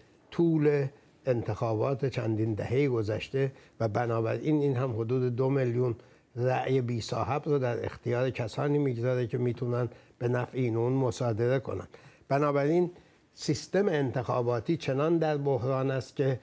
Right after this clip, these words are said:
مجموعاً مجموعه ای از این ترفندها رو به کار ببرند تا از درونش یکی از پروژه هایی که پیش بینی شده یا حداقل یکی از جناح های نظام پیش بینی کرده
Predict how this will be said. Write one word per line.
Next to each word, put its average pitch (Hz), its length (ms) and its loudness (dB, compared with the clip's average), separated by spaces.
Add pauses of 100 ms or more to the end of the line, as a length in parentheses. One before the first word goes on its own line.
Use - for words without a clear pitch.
(240)
مجموعاً 131 580 0
مجموعه 131 800 0
ای 170 180 4
از 120 140 0
این 135 140 0
ترفندها 117 760 -4
رو 135 100 0
به 123 120 -4
کار 131 300 -2
ببرند 127 600 -2 (240)
تا 135 120 -2
از 120 320 -2
درونش 143 680 2 (380)
یکی 160 500 2
از 143 200 0
پروژه 123 360 0
هایی 127 220 0
که - 120 -8
پیش 113 240 -10
بینی 113 280 -2
شده 113 340 -2
یا 131 140 0
حداقل 120 460 -2
یکی 151 280 2
از 113 160 0
جناح 107 300 -2
های 117 200 -2
نظام 110 360 -2
پیش 110 240 -8
بینی 107 300 -4
کرده 113 500 -4